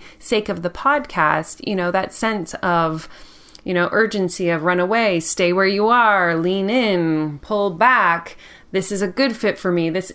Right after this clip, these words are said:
isn't. We know this intuitively, immediately. But what happens is it doesn't feel right to be able to have the answer that quickly, does it? How often can you know the answer and then spend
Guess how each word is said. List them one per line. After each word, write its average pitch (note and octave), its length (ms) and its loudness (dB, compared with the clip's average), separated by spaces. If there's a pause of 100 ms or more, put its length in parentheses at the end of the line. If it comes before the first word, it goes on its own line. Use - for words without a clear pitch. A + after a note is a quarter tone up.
isn't. G3 600 0 (640)
We B3+ 160 2
know D4 280 4
this G#3 480 0 (160)
intuitively, G#3 800 0
immediately. F#3+ 680 -2 (960)
But A3 160 4
what A3+ 100 4
happens A3+ 560 2 (100)
is F3 600 -2
it A#3+ 100 -2
doesn't B3 300 0
feel A3 200 0
right G#3 220 0
to F#3+ 100 -8
be F3+ 140 -2
able F3 160 0
to F3 80 -4
have E3 280 -2
the D#3+ 80 -2
answer F3 280 -2
that C#3+ 200 -4
quickly, D#3 300 -6
does E3+ 240 0
it? - 140 -6 (920)
How B3 180 2
often B3 260 0
can G#3 200 -2
you G3+ 120 0
know F#3+ 340 2
the F#3+ 140 0
answer G3 380 -2
and E3 120 0
then E3+ 140 0
spend F3 540 0